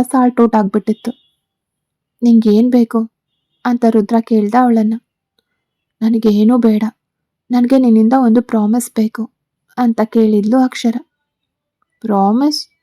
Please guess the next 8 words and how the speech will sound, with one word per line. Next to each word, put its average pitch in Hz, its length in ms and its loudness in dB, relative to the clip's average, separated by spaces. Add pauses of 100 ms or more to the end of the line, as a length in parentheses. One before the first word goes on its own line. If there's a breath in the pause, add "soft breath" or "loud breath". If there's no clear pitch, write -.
(240)
ಯಾವ 214 280 -2
ಥರದ 262 340 0
ಪ್ರಾಮಿಸ್?" 214 500 -2 (800)
ಅಂತ 262 260 -2
ಸ್ವಲ್ಪ 240 440 0
ಕನ್ಫ್ಯೂಸ್ 233 640 0
ಆದ 220 180 0 (100)
ರುದ್ರ. 233 300 0